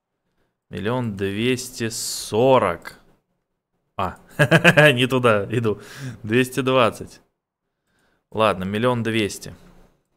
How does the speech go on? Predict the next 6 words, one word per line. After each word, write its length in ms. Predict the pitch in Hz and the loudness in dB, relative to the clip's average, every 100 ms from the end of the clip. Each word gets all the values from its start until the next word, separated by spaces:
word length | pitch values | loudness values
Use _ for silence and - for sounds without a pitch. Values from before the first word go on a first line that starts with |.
| _ _ _ _ _ | _ _ _ _ _
Нет! 580 | - 110 147 220 139 - - _ _ _ _ _ _ _ - | -6 0 4 6 4 -2 -20 _ _ _ _ _ _ _ -16
Ничего 340 | 95 92 113 | -14 -10 -8
себе, 220 | 123 - 104 | -8 -8 -6
миллион 420 | 104 127 160 160 - - - - _ | -2 -2 -2 -4 -12 -20 -20 -20 _
сто 380 | - - 131 139 | -18 -8 -4 -2
девяносто. 800 | 120 117 117 110 95 - - | -2 -2 0 -2 -4 -10 -18